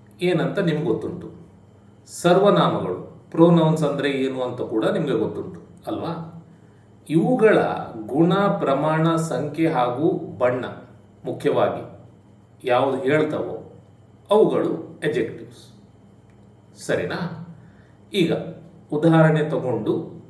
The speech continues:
ಇದನ್ನು ವಿವರವಾಗಿ ತಿಳ್ಕೊಳ್ಳೋಣ. ಆಯ್ತಾ? ಮೊದಲಿಗೆ ಗುಣ. ಗುಣ. ಜಾಣ ಹುಡುಗ ಅಂತ ಉಂಟು. ಇಂಗ್ಲಿಷ್ನಲ್ಲಿ ಕ್ಲೆವರ್ ಬಾಯ್ ಅಂತ ಆಗ್ತದೆ. ಹುಡುಗ ಅಂದ್ರೆ ಬಾಯ್.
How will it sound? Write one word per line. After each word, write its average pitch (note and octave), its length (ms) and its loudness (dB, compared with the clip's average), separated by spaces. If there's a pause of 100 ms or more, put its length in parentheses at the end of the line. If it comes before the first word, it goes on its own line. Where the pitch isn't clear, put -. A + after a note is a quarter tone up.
(420)
ಇದನ್ನು D3 300 0
ವಿವರವಾಗಿ D3 840 0
ತಿಳ್ಕೊಳ್ಳೋಣ. G2+ 480 -4 (1200)
ಆಯ್ತಾ? - 520 -8 (500)
ಮೊದಲಿಗೆ - 640 4 (400)
ಗುಣ. C3 220 -2 (680)
ಗುಣ. A2 180 -8 (1160)
ಜಾಣ E3 380 4
ಹುಡುಗ B2+ 440 0
ಅಂತ - 260 -4
ಉಂಟು. - 240 -10 (920)
ಇಂಗ್ಲಿಷ್ನಲ್ಲಿ E3+ 720 2
ಕ್ಲೆವರ್ B2+ 500 2
ಬಾಯ್ F#2+ 320 -2
ಅಂತ F#2 180 -10
ಆಗ್ತದೆ. - 360 -10 (1000)
ಹುಡುಗ A3+ 360 2
ಅಂದ್ರೆ - 600 0 (600)
ಬಾಯ್. C#3 260 -2